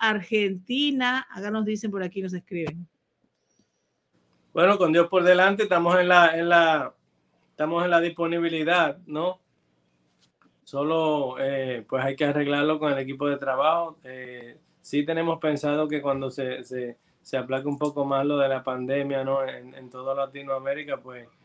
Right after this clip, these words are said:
Speaker 2: vamos, vamos a, a empezar a armar un, un media tour por, por bastantes lugares, ¿no? Y pues siempre estamos a la disponibilidad,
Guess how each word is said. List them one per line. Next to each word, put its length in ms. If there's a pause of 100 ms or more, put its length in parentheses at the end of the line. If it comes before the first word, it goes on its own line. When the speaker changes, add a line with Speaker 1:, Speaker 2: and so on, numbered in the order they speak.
(280)
Speaker 2:
vamos, 460
vamos 320 (100)
a, 440
a 80
empezar 420
a 40
armar 260
un, 160
un 260
media 320
tour 220
por, 320
por 160
bastantes 640 (540)
lugares, 840 (140)
¿no? 220 (480)
Y 420
pues 340
siempre 300
estamos 340
a 60
la 100
disponibilidad, 920